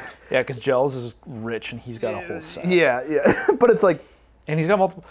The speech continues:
Speaker 2: Dude, you've got Forge wheels. You've got multiple garages.
Speaker 1: <laughs>
Speaker 2: Like, living large over
Speaker 1: I got
Speaker 2: here.
Speaker 1: a two forty.
Speaker 2: He's got a two forty.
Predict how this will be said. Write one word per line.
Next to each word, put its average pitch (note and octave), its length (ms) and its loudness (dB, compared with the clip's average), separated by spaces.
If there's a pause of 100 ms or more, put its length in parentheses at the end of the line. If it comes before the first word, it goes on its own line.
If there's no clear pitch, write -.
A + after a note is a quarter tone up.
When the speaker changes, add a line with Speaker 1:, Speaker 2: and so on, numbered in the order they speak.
(360)
Speaker 2:
Dude, A3 180 0
you've A3 140 -2
got D#4 120 0
Forge C#3+ 420 0
wheels. A2 460 -4 (260)
You've C#3+ 140 -4
got A2+ 220 2
multiple D#3+ 360 -2
garages. G2 760 -4 (120)
Speaker 1:
<laughs> G#5 80 -4
Speaker 2:
Like, E3+ 200 0 (460)
living D4+ 500 4
large F3 480 4
over C#3+ 240 4
Speaker 1:
I C3 40 0
got C3 80 -6
Speaker 2:
here. D3 200 4
Speaker 1:
a D#3 80 2
two D#3 200 -4
forty. G#2 540 -8 (420)
Speaker 2:
He's E3 120 -2
got F3 160 2
a E3 60 0
two A#3 260 2
forty. F3 600 2